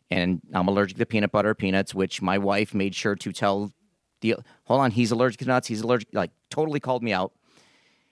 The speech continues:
Lady was super nice about it. She's like, "Hold on, well, I'll go get another sample." Literally, where ice cream is born. Ben and Jerry's factory could have gotten Cherry Garcia, could have gotten, uh,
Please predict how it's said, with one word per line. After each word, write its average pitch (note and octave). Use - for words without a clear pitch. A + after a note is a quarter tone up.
Lady A#2
was A2
super -
nice C3
about A2
it. A2+
She's B2
like, B2+
"Hold C#3
on, C#3
well, A#2
I'll G#2
go A2+
get G2+
another F#2+
sample." -
Literally, A#2+
where A2+
ice A#2
cream B2
is A2
born. F2+
Ben A2
and C3
Jerry's B2
factory F2+
could -
have F#2+
gotten F2+
Cherry F2
Garcia, G2+
could G#2+
have F2
gotten, F#2
uh, F2+